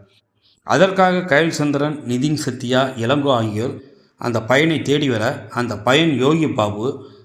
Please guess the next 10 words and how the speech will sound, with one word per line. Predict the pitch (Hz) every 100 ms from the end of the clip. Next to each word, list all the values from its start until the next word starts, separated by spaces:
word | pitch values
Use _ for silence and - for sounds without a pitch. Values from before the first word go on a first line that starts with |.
| _
சென்னையில் | - 120 127 180 180 175 175
ஒரு | 123 113
தள்ளுவண்டி | 120 147 175 156 147
சாப்பாடு | 113 135 131 131 120
கடை | 120 113
நடத்த, | 110 131 - 110 117 - -
யோகி | 113 160 202 185
பாபு | 160 156 160
எவ்வளவோ | 127 143 175 180
சொல்லியும் | 175 139 135 120 117 -